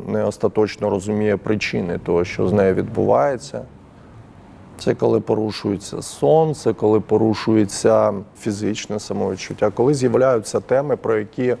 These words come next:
не хочеться говорити взагалі, і думки, які хочеться оминати. І думки подібно-, подібні стають нав'язливими,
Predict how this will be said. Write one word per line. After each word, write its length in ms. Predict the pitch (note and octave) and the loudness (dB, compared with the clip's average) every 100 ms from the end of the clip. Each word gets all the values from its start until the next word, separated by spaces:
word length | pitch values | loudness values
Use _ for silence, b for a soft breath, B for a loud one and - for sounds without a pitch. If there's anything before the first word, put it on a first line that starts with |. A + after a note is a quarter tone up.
| B B B | B B B
не 100 | - | -6
хочеться 600 | G#2 - A#2+ - G#2 - | -2 2 2 0 -2 0
говорити 640 | G#2+ F#2+ G#2+ A#2 A#2+ A2 G#2 | 0 0 2 2 0 0 -2
взагалі, 1040 | G2+ G2 B2 G2+ G2 G2+ G#2 G#2+ D#3 F#3 B B B B - | 0 2 2 2 0 -2 -2 -2 -2 -2 B B B B -4
і 100 | A#2+ | 0
думки, 400 | A2+ C3 A#2 C#3 | 2 0 2 2
які 340 | B2 G#2 - | 2 0 -4
хочеться 580 | G#2+ A2 G2+ - G2 - | -2 0 0 -2 -4 -2
оминати. 680 | G2+ G2+ G2 G2 G2+ - - - - B B B B B - | 0 -2 -4 -4 -6 -8 -14 -16 -20 B B B B B -2
І 540 | A#2+ A#2 A2+ A2+ A2+ A2 | 2 4 6 4 4 4
думки 440 | A2+ A2+ A#2 D3+ | 2 0 2 4
подібно-, 600 | D#3+ B2+ A2+ A#2 A#2 A#2+ - | 2 0 -4 -6 -4 -6 -6
подібні 520 | - A#2 G#2+ A2 G#2+ G#2 | -4 -2 0 0 0 -2
стають 420 | - A2 G#2+ - | 2 2 2 0
нав'язливими, 960 | A2 G#2 B2 D#3 C3+ C#3 A#2+ A#2 G#2 | -2 2 2 2 0 0 0 0 -2